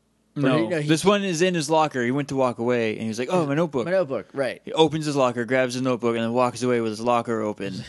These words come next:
Speaker 1: I
Speaker 2: And
Speaker 1: didn't notice
Speaker 2: Kimberly
Speaker 1: that.
Speaker 2: giggles to herself and closes it for him.
Speaker 1: Right.
Speaker 2: <laughs>
Speaker 1: So, what was Kimberly wearing? Part one. She's wearing a pink dress backslash shirt. It's not,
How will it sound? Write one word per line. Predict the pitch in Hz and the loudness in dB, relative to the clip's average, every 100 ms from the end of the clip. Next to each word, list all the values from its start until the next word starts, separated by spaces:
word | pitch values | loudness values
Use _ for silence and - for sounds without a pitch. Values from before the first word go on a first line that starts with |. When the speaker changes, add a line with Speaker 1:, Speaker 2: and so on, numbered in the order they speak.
| - - - - | -16 -20 -20 -8
Speaker 1:
I | 120 | -2
Speaker 2:
And | |
Speaker 1:
didn't | |
notice | 120 | 0
Speaker 2:
Kimberly | 143 139 135 | 2 2 0
Speaker 1:
that. | 127 - - | -2 -4 -2
Speaker 2:
giggles | 139 131 123 | 0 0 -2
to | 131 | -2
herself | 117 117 110 - | -2 0 -2 -2
and | 110 | -10
closes | 107 107 104 101 | -6 -6 -6 -8
it | 101 | -10
for | - 101 | -8 -6
him. | 110 | -4
Speaker 1:
Right. | 107 95 - - | -4 -6 -12 -18
Speaker 2:
<laughs> | - | -8
Speaker 1:
So, | 175 180 127 | 0 2 4
what | 165 | 2
was | 175 | 2
Kimberly | 156 170 175 | 0 0 0
wearing? | 165 127 | 0 -2
Part | 131 175 143 | 0 0 2
one. | 170 143 | 0 0
She's | - 139 | -4 -4
wearing | 156 202 208 202 202 _ _ _ _ _ _ - | -2 -2 -2 -6 -10 _ _ _ _ _ _ -10
a | 151 | -6
pink | - 233 247 196 - 165 | -2 -2 -2 -10 -16 -14
dress | 147 196 208 190 - - - - _ _ _ _ _ _ _ _ _ _ _ - | -4 0 2 2 0 -4 -6 -10 _ _ _ _ _ _ _ _ _ _ _ -2
backslash | 156 151 - 151 135 143 - - | -2 -2 -2 0 0 -2 -10 -10
shirt. | - 143 113 - - _ _ _ _ - | -4 -4 -4 -8 -16 _ _ _ _ -6
It's | 170 - | -4 -4
not, | 185 233 240 | -2 -2 -2